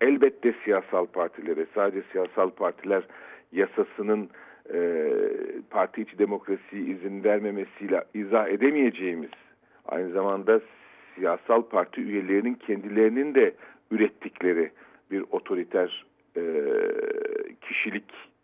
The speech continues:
e, yoğunlaşması var. Bu ortamda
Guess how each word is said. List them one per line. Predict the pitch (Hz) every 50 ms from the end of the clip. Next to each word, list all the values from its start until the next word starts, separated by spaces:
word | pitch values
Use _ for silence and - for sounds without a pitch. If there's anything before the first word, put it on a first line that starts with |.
| _ _ -
e, | 78 80 85 82 80 71 50 - - - - - - - 90
yoğunlaşması | 101 98 98 98 95 92 87 80 - - - 80 - - - 78
var. | 67 57 - - _ _ _ _ _ _ _ _ _ _ _ _ _ _ _ - _ _
Bu | - 92 127 143
ortamda | 135 113 - - 104 92 95 101 120 143